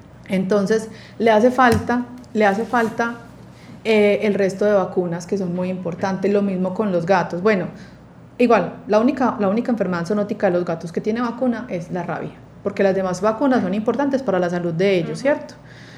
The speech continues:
Speaker 1: Pero igual, pues, aquí hago la cuñita, que también los gatos necesitan vacunas diferentes a la vacuna que da la Secretaría de Salud.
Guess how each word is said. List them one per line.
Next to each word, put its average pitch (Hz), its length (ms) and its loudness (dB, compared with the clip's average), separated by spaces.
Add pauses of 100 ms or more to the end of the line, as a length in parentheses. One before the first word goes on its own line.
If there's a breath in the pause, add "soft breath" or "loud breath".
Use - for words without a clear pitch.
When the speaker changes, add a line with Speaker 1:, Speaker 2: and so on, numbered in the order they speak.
(180 loud breath)
Speaker 1:
Pero 185 880 4
igual, 175 400 0
pues, 196 320 -4
aquí 170 400 -8
hago 175 220 0
la 190 160 2
cuñita, 208 400 0
que 180 100 -2
también 180 280 0
los 180 120 0
gatos 202 240 2
necesitan 180 460 -2
vacunas 180 360 -4
diferentes 226 600 2 (420 loud breath)
a 190 500 4
la 175 360 0
vacuna 180 460 -4
que 202 120 -2
da 170 140 0
la 165 120 0
Secretaría 170 580 -4
de 175 60 -4
Salud. 180 380 0